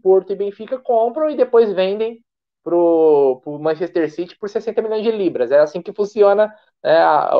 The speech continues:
a roda do futebol português. Então, cara, estranho, né? Vamos ver. Eu acho que pro Palmeiras talvez seja melhor. Se ele se destacou,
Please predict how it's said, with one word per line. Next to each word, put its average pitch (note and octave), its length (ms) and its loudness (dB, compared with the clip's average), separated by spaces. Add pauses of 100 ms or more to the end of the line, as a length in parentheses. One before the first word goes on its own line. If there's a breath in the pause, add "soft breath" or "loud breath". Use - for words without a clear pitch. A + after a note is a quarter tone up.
(120)
a C3+ 120 2
roda D#3 340 2
do F3 120 -4
futebol F3 360 0
português. F3+ 640 0 (760)
Então, F#3 260 -4
cara, B3+ 180 0
estranho, G#3 500 -2
né? D#3 160 -4
Vamos D#3+ 240 -10
ver. A3+ 220 0
Eu D#3+ 120 4
acho F3 180 0
que G#3 80 -10
pro G3+ 140 -4
Palmeiras G3 280 2
talvez G#3 220 2
seja A#3+ 180 -4
melhor. C#4 260 2
Se G3 100 0
ele A#3 120 4
se A#3 140 -14
destacou, G3+ 640 0